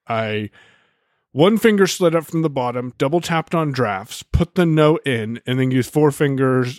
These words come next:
flick to the right. So I was back in YouTube and could continue the video that I was watching. So it was just a pretty seamless, straightforward process.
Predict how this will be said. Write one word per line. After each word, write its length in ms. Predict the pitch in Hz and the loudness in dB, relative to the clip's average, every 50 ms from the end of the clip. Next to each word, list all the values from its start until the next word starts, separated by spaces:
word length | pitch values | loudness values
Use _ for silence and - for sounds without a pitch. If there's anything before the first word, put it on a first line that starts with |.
| - 127 | -16 -20
flick 420 | - - 147 147 147 143 - - | -10 -2 0 2 2 0 -2 -6
to 120 | - - 135 | -6 -4 -2
the 140 | 117 117 113 | -2 -2 -2
right. 440 | 120 139 156 151 131 117 120 - | 0 0 0 0 0 -2 -4 -6
So 200 | - - 131 117 | -4 -2 0 0
I 100 | 113 117 117 | 2 2 0
was 140 | 113 110 113 | 0 0 0
back 260 | 131 123 117 110 - | 0 0 0 0 -2
in 140 | 120 110 110 | -4 0 2
YouTube 400 | 127 147 147 - 135 113 110 113 | 2 2 2 2 0 0 0 -2
and 100 | 107 101 | -4 -6
could 200 | - 113 107 110 | -6 -8 -6 -4
continue 480 | 117 107 107 117 117 117 113 113 110 | -4 -4 -2 -2 0 0 2 0 0
the 100 | 104 104 | -2 0
video 320 | 101 117 123 117 117 107 98 | 0 2 2 4 2 2 0
that 160 | 95 98 95 | 0 -2 -2
I 60 | 92 | -4
was 120 | 90 - | -6 -6
watching. 380 | - 98 95 90 - 95 95 95 | -6 -8 -8 -8 -10 -12 -12 -12
So 140 | - - 117 | -12 -10 -10
it 20 | |
was 140 | 107 107 - | -8 -8 -8
just 200 | - 127 120 - | -6 -8 -8 -8
a 40 | 120 | -6
pretty 400 | - 123 120 117 110 107 107 101 | -4 -4 -2 -2 -2 -4 -4 -6
seamless, 480 | - - - 127 127 123 120 117 107 | -6 -2 2 2 4 4 4 2 0
straightforward 540 | - - - 113 107 - - 101 95 92 92 | 0 0 -2 -2 -2 -2 -4 -6 -6 -6 -6
process. 520 | - 104 95 - - - - - - - | -6 -6 -6 -6 -8 -12 -16 -16 -18 -18